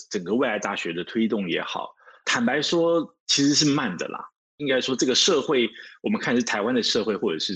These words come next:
全世界的社会哈，那我们看的是比较，台大看的是比较 global 的，就是比较全世界的这样的一个社会的想法的话，其实台大做这些事情，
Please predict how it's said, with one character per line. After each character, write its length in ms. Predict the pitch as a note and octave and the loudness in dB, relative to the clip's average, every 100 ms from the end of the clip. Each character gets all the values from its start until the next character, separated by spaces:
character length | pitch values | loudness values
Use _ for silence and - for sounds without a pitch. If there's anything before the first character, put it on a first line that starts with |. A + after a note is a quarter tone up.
| E2+ | -8
全 180 | - G2 | -6 -4
世 140 | - G2 | -4 -2
界 160 | F#2+ | 0
的 80 | D#2+ | -2
社 240 | - E2+ D2+ | -2 -4 -2
会 100 | D#2+ | -6
哈， 160 | E2+ - | -6 -4
那 100 | G3 | -2
我 100 | F#2+ | -2
们 160 | F3+ A3+ | -2 -4
看 160 | - A3+ | 0 0
的 80 | G3+ | 2
是 160 | - G2 | 2 0
比 80 | - | -6
较， 220 | - F2 | -4 -4
台 160 | E2+ A2+ | -2 -4
大 80 | D3 | -2
看 140 | C#3 | 0
的 40 | G#2+ | 0
是 120 | G#2 | -2
比 100 | E2+ | -4
较 260 | G2+ F2+ - _ _ _ | -4 -4 -6 _ _ _
global 400 | - A#2 A#2+ G2 | -2 0 2 0
的， 120 | D#2+ F2 | -2 -4
就 60 | |
是 40 | G2 | -4
比 60 | |
较 80 | F#2 | -4
全 200 | - G2+ | -4 -2
世 160 | - A#2+ | 0 2
界 160 | A#2 | 0
的 120 | F2 | 0
这 100 | E2 | -2
样 140 | E2+ D#2 | -6 -6
的 80 | F2+ | -6
一 40 | |
个 60 | F2+ | -2
社 180 | - | -2
会 120 | G2+ F#2 | 0 -2
的 60 | |
想 180 | - F2+ | -4 -8
法 100 | E2 | -8
的 60 | E2 | -8
话， 80 | |
其 180 | D#2 - | -4 0
实 160 | - C3+ - - - - _ | 0 0 -4 -16 -20 -20 _
台 160 | - A#2 | -4 -2
大 180 | F#3 E3 | -2 -2
做 200 | - C#3+ | 0 0
这 100 | A#2 | 0
些 180 | A#2+ A2 | 0 2
事 200 | - G#2 | 2 2
情， 340 | - F2+ | 0 -2